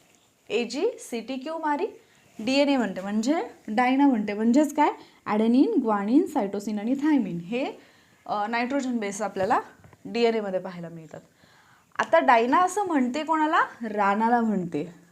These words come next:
आरएनए. रानाकडे already एक ऑक्सिजन जो आहे तो जास्त आहे आणि राणा काय म्हणतो मग,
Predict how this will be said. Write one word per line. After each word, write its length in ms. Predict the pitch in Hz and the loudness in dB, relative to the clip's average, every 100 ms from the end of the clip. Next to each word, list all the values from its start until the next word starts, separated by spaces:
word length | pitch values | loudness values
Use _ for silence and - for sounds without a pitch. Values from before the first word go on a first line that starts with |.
| _ - | _ -2
आरएनए. 920 | 208 233 247 - 190 180 - 180 156 - - _ - _ - | 0 0 -2 -4 -4 -4 -10 -8 -8 -10 -20 _ -20 _ -12
रानाकडे 480 | 202 226 262 302 320 | 2 6 6 6 6
already 320 | 320 302 311 | 6 6 4
एक 160 | 320 294 | 2 2
ऑक्सिजन 460 | 269 - 269 277 | -2 0 2 2
जो 80 | 269 | 4
आहे 220 | 254 247 | 4 4
तो 120 | 262 269 | 2 4
जास्त 400 | 214 214 - 254 | 4 2 -6 -6
आहे 380 | 254 247 269 - - _ _ _ _ _ _ _ | -4 -6 -10 -10 -20 _ _ _ _ _ _ _
आणि 220 | 208 220 | -10 -4
राणा 280 | 226 202 233 | 0 0 0
काय 160 | 285 285 | 0 2
म्हणतो 340 | 277 262 277 | 0 -2 -2
मग, 200 | 269 294 | -2 -6